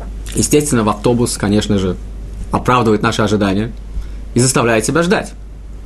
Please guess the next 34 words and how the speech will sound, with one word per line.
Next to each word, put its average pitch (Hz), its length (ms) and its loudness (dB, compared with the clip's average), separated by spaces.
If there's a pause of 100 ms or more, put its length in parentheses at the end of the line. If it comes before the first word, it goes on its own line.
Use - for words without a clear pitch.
(500)
Что - 200 2
в - 20 6
этот 170 140 2
момент 143 200 2
происходит 123 360 2
в 110 40 0
голове? 123 420 2 (360)
Напряженные 170 580 4
мысли. 151 340 2
«Ну, 123 180 -2
давай 127 460 0
уже, 123 260 2
давай 127 400 2
быстрее. 123 500 0
Ну, 147 180 2 (380)
время, 107 580 2
время. 127 500 2
Где 147 260 4
ты? 143 160 0
Где, 156 240 2
где 156 160 2
автобус? - 560 -2
Где?» 147 240 0 (960)
Автобус 147 340 2
подходит. 113 500 0 (640)
Обязательно 120 400 2
находится 123 460 2
какой-нибудь 117 380 0
пассажир, 117 400 0
который 104 300 0
будет 104 180 2
беседовать 98 400 2
с - 60 -6
водителем. 117 360 2